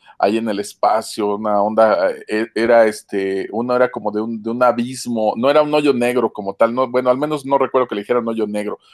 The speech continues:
pero era así como un abismo que estaba desapareciendo las naves y las cosas, etcétera. Entonces, era algo como de ir a resolver qué es lo que había ocurrido ahí. Ese capítulo recuerdo que alguna vez que me gustó bastante, y pues ya, son las únicas que les puedo mencionar por ahí. Yo la verdad fui bastante,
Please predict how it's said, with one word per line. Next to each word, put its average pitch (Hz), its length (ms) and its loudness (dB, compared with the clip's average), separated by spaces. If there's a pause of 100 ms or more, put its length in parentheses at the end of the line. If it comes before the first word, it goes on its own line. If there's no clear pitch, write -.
(160)
pero 110 160 2
era 120 140 4
así - 180 -4
como 120 220 -4
un 120 80 -2
abismo 117 500 -2
que 101 140 -6
estaba 113 280 0
desapareciendo 107 920 -2 (280)
las 104 200 2
naves 110 560 2
y - 20 -10
las 101 220 -4
cosas, 110 580 -2
etcétera. 113 480 -4
Entonces, 120 460 -10 (240)
era 120 160 4
algo 123 200 2
como 107 220 -2
de 110 80 -2
ir 117 100 2
a 120 60 8
resolver 104 680 -2
qué - 100 -16
es - 80 -14
lo 107 100 -8
que 92 200 -4
había 95 260 -2
ocurrido 113 360 -4
ahí. 151 220 2
Ese 131 220 -2
capítulo 120 500 -4
recuerdo 110 460 -6 (120)
que - 80 -2
alguna 104 280 -4
vez 104 160 -4
que 117 100 -12
me 98 120 -8
gustó 101 340 -4
bastante, 117 560 0 (300)
y 117 100 -2
pues 123 120 -2
ya, 208 200 6
son 175 200 -2
las 170 160 2
únicas 160 380 -4
que 120 80 -6
les 110 140 -6
puedo 139 160 -2
mencionar 117 440 -6
por 104 180 -2
ahí. 120 280 2
Yo 143 100 2
la 147 140 6
verdad 131 280 6
fui 139 120 -4
bastante, 120 720 -2